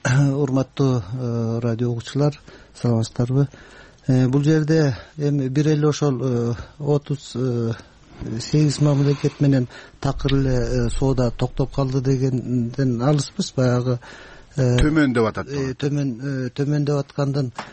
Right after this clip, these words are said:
Speaker 1: эми ар кандай себептери бар. Мисалы үчүн мен, э,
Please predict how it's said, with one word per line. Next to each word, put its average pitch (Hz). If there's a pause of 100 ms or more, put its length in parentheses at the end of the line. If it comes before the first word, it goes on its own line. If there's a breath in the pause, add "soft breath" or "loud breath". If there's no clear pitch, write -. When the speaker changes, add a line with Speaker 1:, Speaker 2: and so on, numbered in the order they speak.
(220 loud breath)
Speaker 1:
эми 143
ар 156
кандай 143
себептери 127
бар. 113
Мисалы 117
үчүн 135
мен, 120
э, 117